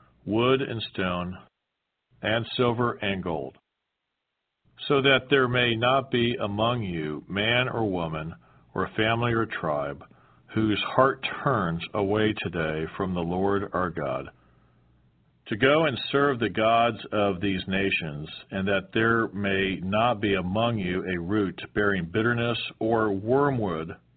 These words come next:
and so it may not happen, when he hears the words of this curse, that he blesses himself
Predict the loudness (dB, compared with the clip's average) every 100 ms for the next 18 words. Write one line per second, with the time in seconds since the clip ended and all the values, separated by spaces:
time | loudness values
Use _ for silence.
0 | _ _ _ _ _ _ -2 2 2 0
1 | 2 4 4 2 2 4 4 2 0 0
2 | 2 0 -2 -10 -12 -18 -20 -20 -20 _
3 | 0 2 2 -2 0 2 2 0 2 2
4 | 2 0 0 2 4 2 2 -2 2 4
5 | 2 -2 -8 -2 -2 -2 -2 0 0 -4
6 | -8 -12 -20 -20 _ -2 2 2 0 -4
7 | 0 4 4 2 -4 -4 -4 -2 0 2
8 | 0